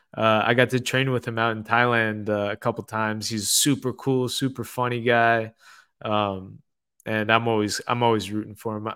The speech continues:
I was, I was training with him before he was in the U F C. And then I remember I was like, eh, I was training with him and Armin, like, back then, before they were both in the U F C. And I knew that both of these guys were, like, nasty. Um,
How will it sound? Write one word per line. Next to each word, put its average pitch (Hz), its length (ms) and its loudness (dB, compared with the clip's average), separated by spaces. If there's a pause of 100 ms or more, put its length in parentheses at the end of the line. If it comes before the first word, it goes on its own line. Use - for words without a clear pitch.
I 127 120 2
was, 131 180 2
I 127 140 0
was 135 160 -2
training 131 280 -2
with 120 160 -6
him 110 140 -8
before 113 320 -2
he 123 80 2
was 113 140 -4
in 113 100 -8
the 107 80 -6
U 107 160 0
F 101 80 -4
C. 104 320 -4 (560)
And 110 160 -8
then 113 140 0
I 110 100 2
remember 113 380 0
I 107 80 4
was 101 120 -4
like, 98 300 -10 (180)
eh, 113 140 -2 (360)
I 117 80 4
was 117 100 2
training 131 260 0
with 120 120 0
him 135 240 0
and 127 180 0
Armin, 104 640 -4
like, 101 200 -8
back 107 260 -6
then, 104 280 -12 (400)
before 117 340 2
they 117 120 6
were 113 60 4
both 107 280 -4
in 107 80 -14
the 107 120 -8
U 107 140 -2
F 98 60 -12
C. 107 260 -2
And 101 100 -8
I 104 80 -6
knew 113 240 0
that 104 180 -2
both 107 240 -2
of 110 80 -18
these 104 220 -2
guys 104 480 -6
were, 104 180 -8
like, 95 300 -6
nasty. 101 720 -8 (480)
Um, 101 380 -2